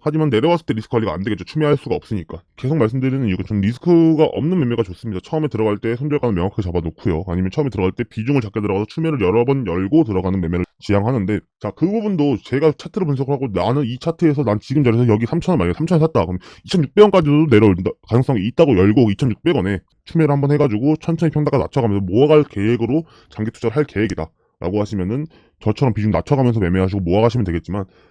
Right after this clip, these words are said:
그게 아니다. "나는 리플 올라간다. 그냥 사람들로 만 원 갈 거래. 뭘, 뭘 리플 만 원 간대."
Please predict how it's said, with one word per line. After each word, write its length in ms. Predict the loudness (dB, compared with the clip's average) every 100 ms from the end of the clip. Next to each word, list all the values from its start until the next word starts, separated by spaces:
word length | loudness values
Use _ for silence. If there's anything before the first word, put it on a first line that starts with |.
| _
그게 140 | -2
아니다. 180 | -2 -2
"나는 220 | -4 -4 -4
리플 360 | -6 -6 2
올라간다. 380 | 6 6 6 4
그냥 100 | 2
사람들로 360 | 0 -2 -2 -2
만 160 | -2
원 80 | 0
갈 120 | 0
거래. 220 | 0 0 -2
뭘, 180 | -4
뭘 320 | -6 -6 -4 -4
리플 160 | -4
만 140 | -2 -2
원 80 |
간대." 300 | 0 0 -2